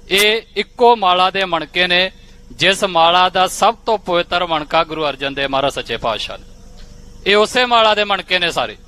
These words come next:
ਇਹ ਅੱਡ ਅੱਡ ਨਹੀਂ ਗੇ। ਇਹ ਸਾਰੀਆਂ ਸ਼ਹਾਦਤਾਂ ਇੱਕੋ ਮਾਲਾ ਦੇ ਵਿੱਚ ਪਰੋ ਕੇ ਸਾਨੂੰ ਵੇਖਣੀਆਂ ਪੈਣਗੀਆਂ। ਤੇ ਜੇ ਇੱਕੋ 'ਚ ਪਰੋ ਕੇ ਵੇਖਾਂਗੇ ਤੇ ਫਿਰ ਇਹ ਸ਼ਹੀਦ ਸਾਨੂੰ ਗਲਤ ਨਹੀਂ ਦਿਖਾਈ ਦੇਣਗੇ, ਜਿਹੜੀ ਸਾਡੀ ਅੱਧੀ ਕੌਮ ਨੂੰ ਅੱਜ ਦਿਖਣ ਲੱਗ ਪੈਂਦੇ ਨੇ,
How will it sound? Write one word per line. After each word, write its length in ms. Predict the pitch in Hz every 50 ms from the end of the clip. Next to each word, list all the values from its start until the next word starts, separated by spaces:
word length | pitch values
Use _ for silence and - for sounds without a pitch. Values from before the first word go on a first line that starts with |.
| - - - - - - - - - -
ਇਹ 160 | 190 196 190 196
ਅੱਡ 180 | 196 - 220
ਅੱਡ 100 | 220 202
ਨਹੀਂ 220 | 208 214 233 247 220
ਗੇ। 140 | 185 123 - - - - - - - -
ਇਹ 80 | 165 180
ਸਾਰੀਆਂ 580 | 170 - - 180 190 202 214 220 226 233 226 220
ਸ਼ਹਾਦਤਾਂ 680 | - 214 180 - 180 170 160 147 160 - 196 196 214
ਇੱਕੋ 360 | - 202 196 - - 226 226
ਮਾਲਾ 280 | 220 208 190 190 190 196
ਦੇ 100 | 190 202
ਵਿੱਚ 160 | 196 180 190
ਪਰੋ 260 | - 185 175 175 170 165
ਕੇ 140 | 165 175 160
ਸਾਨੂੰ 260 | - 165 160 165 160
ਵੇਖਣੀਆਂ 400 | 156 147 - 160 151 147 147 139
ਪੈਣਗੀਆਂ। 400 | 135 143 143 143 135 120 101 - - - - - - - - - - - - - - - - - - - - - - - - - - - - - - - - - - - -
ਤੇ 100 | 214 214
ਜੇ 280 | 170 165 190 214 226 -
ਇੱਕੋ 280 | 185 185 - - 233 233
'ਚ 80 | 240
ਪਰੋ 280 | 233 226 226 220 220 214
ਕੇ 160 | - 220 220
ਵੇਖਾਂਗੇ 540 | 208 208 208 - - 220 214 202 180 127 104 - - - - - - -
ਤੇ 80 | 208
ਫਿਰ 240 | 175 185 196 202 208
ਇਹ 100 | 214 220
ਸ਼ਹੀਦ 380 | - - 196 190 185 170 170 175
ਸਾਨੂੰ 280 | - 185 185 196 190 170
ਗਲਤ 200 | 180 190 190 -
ਨਹੀਂ 140 | 208 214 220
ਦਿਖਾਈ 300 | 220 202 170 180 175 160
ਦੇਣਗੇ, 320 | 151 151 147 147 131 110 - - - - - - - - -
ਜਿਹੜੀ 220 | 165 190 208 208
ਸਾਡੀ 320 | - 202 190 185 190 190 196
ਅੱਧੀ 140 | 185 196 196
ਕੌਮ 240 | - 196 175 175 175
ਨੂੰ 140 | 175 170 170
ਅੱਜ 100 | 175 170
ਦਿਖਣ 260 | 165 170 151 160 151
ਲੱਗ 160 | 151 151 147
ਪੈਂਦੇ 300 | - - 139 131 127 127 120
ਨੇ, 60 | -